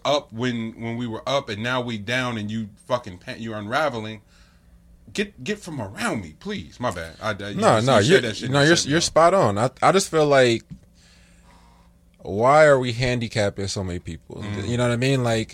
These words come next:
Speaker 2: because you gotta think about it. We're moving into a time where people are the most handicapped
Speaker 1: Mm.
Speaker 2: they've ever been.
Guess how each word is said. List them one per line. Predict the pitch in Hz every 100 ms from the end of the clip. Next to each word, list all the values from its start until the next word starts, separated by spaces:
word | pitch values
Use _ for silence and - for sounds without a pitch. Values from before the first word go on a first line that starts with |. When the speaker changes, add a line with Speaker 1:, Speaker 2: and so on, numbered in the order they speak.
| 123
Speaker 2:
because | 101 147 131 120 101 82 _ _ _ _ _ 76 -
you | 139
gotta | 185 123
think | 143 113
about | 85 69 62
it. | - _ _ _ - - -
We're | 98 175
moving | 151 135 147 131 113
into | 110 101 110 92
a |
time | - 107 98 87 76 92 -
where | - 92 101 95 90 87 82 - _ _ _ _ _ _ _ -
people | 165 156 135 120
are | 107 104 95
the | 92 98 92
most | 85 104 120 -
handicapped | 131 113 98 - 85 76 - - 92
Speaker 1:
Mm. | 76 -
Speaker 2:
they've | 98 95 -
ever | 101 90 90
been. | 82 76 -